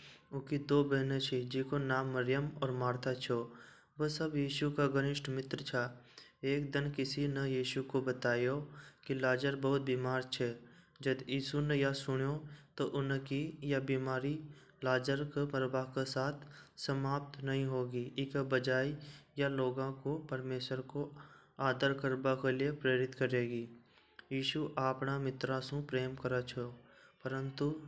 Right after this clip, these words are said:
जहाँ वो छो, वहाँ उन्हें दो दिनों ताई प्रतीक्षा की। उन दो दिनों के बाद उन्हें अपना चेला सु की,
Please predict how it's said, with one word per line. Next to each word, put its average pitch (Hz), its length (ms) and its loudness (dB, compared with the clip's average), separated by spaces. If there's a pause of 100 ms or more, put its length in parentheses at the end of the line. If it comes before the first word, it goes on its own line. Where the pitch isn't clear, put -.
जहाँ 135 360 -2
वो 139 220 0
छो, 139 440 -2 (480)
वहाँ 139 220 0
उन्हें 139 500 -2
दो 139 440 0 (400)
दिनों 135 380 0
ताई 135 240 -2
प्रतीक्षा 131 560 -4
की। 123 440 -8 (460)
उन 143 180 -2
दो 139 180 2
दिनों 135 340 0
के 135 180 0
बाद 131 520 0
उन्हें 139 240 0
अपना 131 460 -4
चेला 131 380 -2
सु 131 180 -2
की, 143 460 -2